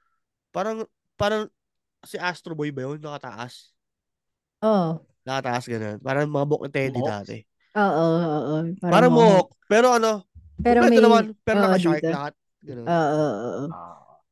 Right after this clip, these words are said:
Speaker 2: Pang rock steady.
Speaker 1: Tapos,
Speaker 2: Nga.
Speaker 1: tas-, tas pag mag-iossi kami, g-, upo talaga kami sa kalsada, alam mo yung pilabil namin, no? Upo
Speaker 2: Oh.
Speaker 1: kami, tas malungkot kami lahat.
Speaker 2: <laughs>
Speaker 1: Mga ganun.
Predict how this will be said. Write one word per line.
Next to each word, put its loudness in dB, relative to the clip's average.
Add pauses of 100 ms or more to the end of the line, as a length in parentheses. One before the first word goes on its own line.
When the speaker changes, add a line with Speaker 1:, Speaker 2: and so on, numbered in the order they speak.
(160)
Speaker 2:
Pang -2
rock -2
steady. -2
Speaker 1:
Tapos, -2
Speaker 2:
Nga. 0
Speaker 1:
tas-, -6
tas -4
pag -2
mag-iossi -2
kami, -8 (120)
g-, -14
upo -2
talaga -2
kami -2
sa -6
kalsada, -8
alam -6
mo -8
yung -12
pilabil -6
namin, -8
no? -16 (460)
Upo -10
Speaker 2:
Oh. 6
Speaker 1:
kami, 2
tas 0
malungkot 4
kami 2
lahat. 0
Speaker 2:
<laughs> -16
Speaker 1:
Mga -14
ganun. -8